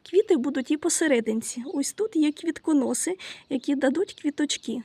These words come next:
Вона буде квітнути ось ця. Ось в мене дві гіпсофіли посаджені разом. Дуже гарне поєднання. Це ще в нас не пік квітування. Пік квітування буде десь у середині літа.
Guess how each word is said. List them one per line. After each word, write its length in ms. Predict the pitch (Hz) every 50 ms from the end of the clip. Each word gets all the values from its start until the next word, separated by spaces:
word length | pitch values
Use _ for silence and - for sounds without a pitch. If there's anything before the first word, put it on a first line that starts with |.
| - _
Вона 280 | 247 262 254 269 302 254
буде 240 | 311 254 254 277
квітнути 520 | 247 - 359 440 440 - 294 247 - - 262
ось 180 | 294 330 -
ця. 280 | - - - 254 202 202 - _ _ _ _ _ _ _ _ _ - - - _ _ _ _ _ _ _ _ - - - _ _ - - 427
Ось 240 | 339 392 - - -
в 40 |
мене 240 | 302 302 269 262 254
дві 260 | 220 254 285 285 330 453 508 - _ _ _ _ - - _ _ 294
гіпсофіли 600 | 269 269 - - 277 262 - - 381 453 427 330
посаджені 680 | - - 262 - - 311 349 381 - - 320 302 302 277
разом. 440 | 277 285 262 226 226 220 220 220 220
Дуже 340 | - 320 427 466 453 349 285
гарне 320 | 285 311 320 320 302 269
поєднання. 720 | - - 277 262 233 233 233 233 - 226 226 233 254 226 - _ _ _ _ _ _ _ _ _ _ - - - - _ _ _
Це 180 | - 453 539
ще 220 | - - - 320 311
в 60 | 294
нас 260 | 294 311 302 - -
не 100 | 302 320
пік 220 | - - 320 302
квітування. 600 | - - 285 277 285 - 254 262 277 262 254 254 247
Пік 240 | - - 311 302 -
квітування 640 | - 285 294 - - 277 320 339 427 508 427 294
буде 280 | 233 226 285 262 277 254
десь 320 | 233 320 392 453 - -
у 60 | 311 277
середині 600 | - - 285 277 269 220 285 302 339 370 349 285
літа. 380 | 262 247 254 254 - 262 247